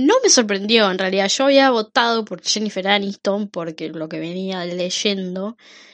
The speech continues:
e incluso, o sea, yo hasta hubiera apostado también por Olivia Colman, porque Olivia Colman es como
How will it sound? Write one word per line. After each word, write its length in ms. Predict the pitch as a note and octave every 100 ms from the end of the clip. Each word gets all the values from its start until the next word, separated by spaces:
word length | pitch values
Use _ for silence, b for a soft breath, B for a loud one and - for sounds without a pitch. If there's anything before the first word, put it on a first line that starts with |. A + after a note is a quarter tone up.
| -
e 100 | F#3
incluso, 1040 | F#3+ G3+ - - C#4 D#4+ - - A#3+ C#4 -
o 100 | G3
sea, 320 | - F#3 F3+
yo 500 | - - G#3+ A3 - -
hasta 280 | F3 - F3
hubiera 180 | F#3 G3
apostado 400 | F3 - G3 F#3+
también 240 | F#3 G3+
por 160 | A3+ A#3+
Olivia 340 | F#3+ F#3 F3+
Colman, 400 | G3+ F#3+ G3+ G#3
porque 400 | F#3 E3 D#3 D3
Olivia 280 | D#3+ E3 E3+
Colman 340 | F3 F3 E3
es 80 | D#3+
como 320 | - D#3 D#3+